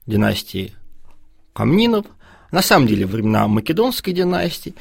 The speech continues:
стирается грань между государственной казной и личной казной императора. Вот император Василий оставил казну полную,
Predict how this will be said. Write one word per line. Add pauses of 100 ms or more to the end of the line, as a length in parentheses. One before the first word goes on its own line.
(220)
стирается
грань
между
государственной
казной (300)
и
личной
казной
императора. (480)
Вот
император
Василий
оставил
казну
полную,